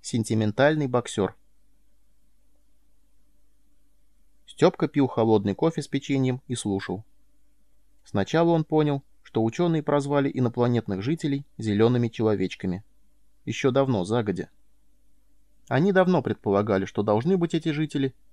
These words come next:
и для выразительности дали им прозвище. Потом Стёпка понял,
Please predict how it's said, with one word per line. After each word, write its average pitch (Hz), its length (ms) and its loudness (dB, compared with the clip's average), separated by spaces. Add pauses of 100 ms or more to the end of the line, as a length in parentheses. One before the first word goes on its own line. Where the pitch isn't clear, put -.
(120)
и - 80 -2
для 110 220 2
выразительности 131 840 -2
дали 117 280 0
им 113 180 -2
прозвище. 95 640 -4 (1120)
Потом 139 300 0
Стёпка 135 340 -2
понял, 139 400 0